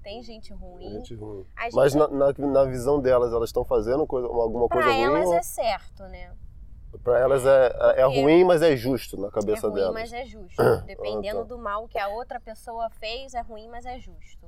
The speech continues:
Speaker 2: Entendi.
Speaker 1: Então, cada um faz aquilo que pode com a consciência de que tem um retorno. E é isso. Faz aquilo que te dá na cabeça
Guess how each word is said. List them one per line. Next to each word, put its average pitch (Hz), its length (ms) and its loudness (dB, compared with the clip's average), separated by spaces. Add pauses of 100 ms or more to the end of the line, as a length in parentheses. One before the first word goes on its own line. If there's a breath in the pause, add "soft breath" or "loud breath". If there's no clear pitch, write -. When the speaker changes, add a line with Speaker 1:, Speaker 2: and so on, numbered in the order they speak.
(160)
Speaker 2:
Entendi. 98 420 -8 (180)
Speaker 1:
Então, 220 760 -8 (640)
cada 262 400 0
um 262 40 -4
faz 285 480 -2
aquilo 254 400 -12
que 262 160 -16 (120)
pode 262 440 -2
com - 120 -12
a 254 80 -12
consciência 220 960 -14
de 196 180 -16
que 180 160 -18
tem 214 280 -14
um 220 60 -14
retorno. 254 1000 -10 (640 soft breath)
E 339 320 -14
é 415 360 -10
isso. 240 240 -16 (880)
Faz 226 540 -12
aquilo 254 360 -12
que - 100 -18
te 277 100 -18
dá 247 160 -8
na 269 120 -18
cabeça 226 680 -16